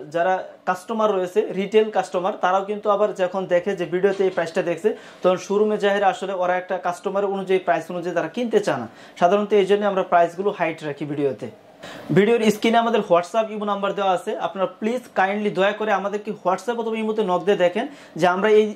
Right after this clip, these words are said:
ইউনিক ডিজাইনের polo শার্টগুলো এবং টি শার্টগুলো কতটুকু reasonable প্রাইসে হোলসেল করতেছি।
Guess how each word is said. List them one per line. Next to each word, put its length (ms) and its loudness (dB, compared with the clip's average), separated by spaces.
ইউনিক 420 -2
ডিজাইনের 340 0
polo 240 2
শার্টগুলো 540 0
এবং 220 0
টি 120 -2
শার্টগুলো 380 -2
কতটুকু 460 0
reasonable 460 0
প্রাইসে 280 -2
হোলসেল 360 -4
করতেছি। 440 -8